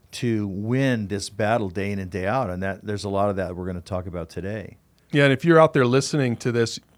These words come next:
Speaker 2: i-, if you've been listening throughout these last five weeks, you've probably noticed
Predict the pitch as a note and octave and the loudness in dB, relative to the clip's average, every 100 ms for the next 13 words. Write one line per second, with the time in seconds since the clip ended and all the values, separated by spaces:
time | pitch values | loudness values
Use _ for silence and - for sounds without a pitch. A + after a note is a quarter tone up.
0 | - C#3+ C3 C#3+ C#3+ B2+ C#3 D#3 D3+ E3 | -8 -2 0 2 4 6 6 4 4 0
1 | C3+ - C3 B2+ C#3+ B2 A#2+ A#2+ B2 A#2+ | 0 2 4 6 6 2 -2 2 4 4
2 | - - B2 A2 A#2+ B2 A2+ - A2+ - | 2 0 2 4 2 0 0 -4 -6 0
3 | C#3+ C#3+ D3+ B2+ A#2+ B2 B2+ A#2 | 2 4 2 2 2 2 2 0